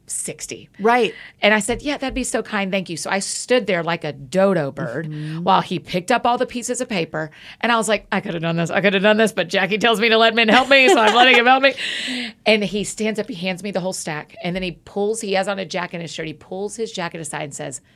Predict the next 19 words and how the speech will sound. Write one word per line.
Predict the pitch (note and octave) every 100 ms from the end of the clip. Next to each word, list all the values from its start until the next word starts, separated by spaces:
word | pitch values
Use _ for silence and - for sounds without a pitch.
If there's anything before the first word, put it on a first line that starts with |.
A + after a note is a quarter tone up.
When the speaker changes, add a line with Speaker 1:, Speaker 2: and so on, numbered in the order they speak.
| _ _ -
Speaker 1:
"I'm | F3 D#3+
a |
fireman. | B2+ C#3+ C3 A#2+ A#2 B2+ _ -
This | -
is | C4 D3+
Speaker 2:
<gasps> |
Speaker 1:
what | -
we | C3+
do." | B2+ A#2+ -
Speaker 2:
Oh, | F#3+ G3+
Speaker 1:
And | F#3
I | F3 F3 F3+
was | F3+
like, | E3+
Speaker 2:
wow. | E3+ E3+ E3+ _ -
Speaker 1:
Oh | G#3+
my | A3+ B3
gosh, | A#3 A3 D#3+ F3+
my | F#3 F#3+ G3+ G#3+ A#3+ C#4